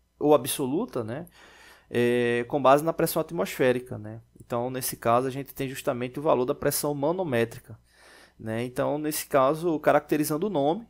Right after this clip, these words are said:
né, específico, é justamente o manômetro. É, e a questão do que diz respeito a, a, ao uso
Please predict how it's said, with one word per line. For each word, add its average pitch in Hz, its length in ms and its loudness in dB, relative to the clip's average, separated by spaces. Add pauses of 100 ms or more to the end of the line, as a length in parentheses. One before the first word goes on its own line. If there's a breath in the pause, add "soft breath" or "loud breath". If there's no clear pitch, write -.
né, 120 100 -10
específico, 143 720 -4
é 180 60 2
justamente 170 440 -6
o 175 60 -8
manômetro. 120 580 -6 (640 loud breath)
É, 123 960 2
e 190 480 -4 (460)
a - 60 2
questão 220 500 4
do 240 80 -6
que 240 100 -4
diz 202 160 -2
respeito 170 560 2
a, 143 480 4 (1120)
a, 107 880 -6
ao 143 140 4
uso 175 600 -4